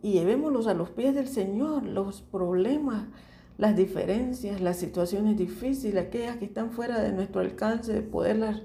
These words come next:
resolver. Tenemos un abogado que nos defiende, su nombre es Jesús. Él puede y, y no puede, Él intercede.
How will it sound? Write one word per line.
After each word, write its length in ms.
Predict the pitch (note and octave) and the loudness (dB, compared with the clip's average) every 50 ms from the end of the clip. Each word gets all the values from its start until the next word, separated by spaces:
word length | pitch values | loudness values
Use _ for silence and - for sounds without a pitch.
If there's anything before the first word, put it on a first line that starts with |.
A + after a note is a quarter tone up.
| - | -6
resolver. 800 | - G3 F#3+ F3+ F#3+ G#3 - - - G#3+ C4+ E4+ F4 F4+ - - - - - - - - - - - - | -2 0 0 2 0 0 -2 0 2 2 2 2 2 -2 -8 -14 -18 -20 -20 -20 -20 -20 -20 -20 -12 0
Tenemos 460 | - C4+ C4 C4+ C#4 C#4+ C#4 C4+ C4+ C#4 | 4 4 6 6 6 6 4 2 2 2
un 180 | C4 C4+ C4+ | 2 2 2
abogado 600 | C4 A#3+ A3+ A3 A3 G#3+ A#3+ C#4 D4 D4 C#4 C4+ | 2 2 4 2 2 4 4 2 2 2 0 0
que 140 | C4+ A#3 G#3 | 0 -2 0
nos 160 | G3 G#3 G3+ | 0 -2 -2
defiende, 680 | F3+ F3 F3 - - G#3 G#3+ A3+ C4 C#4 C4+ A#3+ G3 | -2 -2 -4 -2 0 2 2 4 4 4 2 2 0
su 160 | - - F#3 F3+ | -2 -2 -2 -2
nombre 560 | F3+ G3 G#3+ A3 A3 G#3+ G#3+ G3+ G3 G3 G3+ | 0 0 0 0 0 0 0 2 2 2 2
es 160 | G#3+ G#3+ G#3 | 0 0 0
Jesús. 760 | G#3 F#3 - - - - G#3 G#3 G#3 - - - - - - - - - - - - - - - - - - - | -2 -2 -4 -4 -10 -8 -6 -6 -6 -6 -8 -16 -18 -20 -20 -20 -20 -20 -20 -20 -20 -20 -20 -20 -20 -16 -8 0
Él 440 | - G#3+ A3 A3+ A3+ G#3+ G#3+ - - - | 4 4 6 6 6 4 2 -2 -4 -6
puede 800 | - G#3+ A#3 C4 C#4 C#4 C4+ B3+ A3+ G#3+ G3+ G3+ A3 - - - - - - - - - - - - - - - - - - - | -2 0 2 4 4 6 4 4 4 2 0 -2 -2 -6 -8 -12 -18 -20 -20 -20 -20 -20 -20 -20 -20 -20 -20 -20 -20 -20 -10 -6
y, 440 | A#3 A#3 A3+ A3 G#3 G#3+ - - A3+ | 0 2 4 4 4 4 0 0 2
y 60 | A3+ | 2
no 280 | G3 G#3 B3+ D4 - - | 4 4 2 2 0 0
puede, 480 | - B3+ D#4 F4+ F4 B3 F3+ E3 - - | 2 2 4 4 4 2 0 -2 -2 -2
Él 300 | A3+ A#3+ - F4+ G#4 - | 0 2 2 2 0 0
intercede. 1120 | - C4 A3+ G#3 G3 - G3 F#3 D#3+ D3 D#3 - - D4 E4+ G4+ G4+ F4+ B3+ F#3+ - - | 2 2 4 4 4 6 6 6 6 6 0 -8 -6 -2 -2 0 2 2 0 0 -2 -6